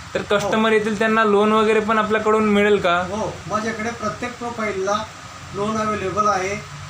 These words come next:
Speaker 2: गरीबातला गरीब माणूस पण गाडी घेऊ शकतो. सर्व लोकांसाठी आपले दारं उघडे आहेत. प्रत्येकाला आपण शून्य पैशात मदत करतो. माझ्याकडनं जर लोन नाही झालं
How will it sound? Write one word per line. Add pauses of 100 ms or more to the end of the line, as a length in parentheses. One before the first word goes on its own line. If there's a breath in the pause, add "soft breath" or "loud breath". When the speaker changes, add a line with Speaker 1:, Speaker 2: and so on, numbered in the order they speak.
(140)
Speaker 2:
गरीबातला
गरीब
माणूस
पण
गाडी
घेऊ
शकतो. (580)
सर्व
लोकांसाठी
आपले
दारं
उघडे
आहेत. (420)
प्रत्येकाला
आपण (180)
शून्य (640)
पैशात
मदत (160)
करतो. (500)
माझ्याकडनं
जर
लोन
नाही
झालं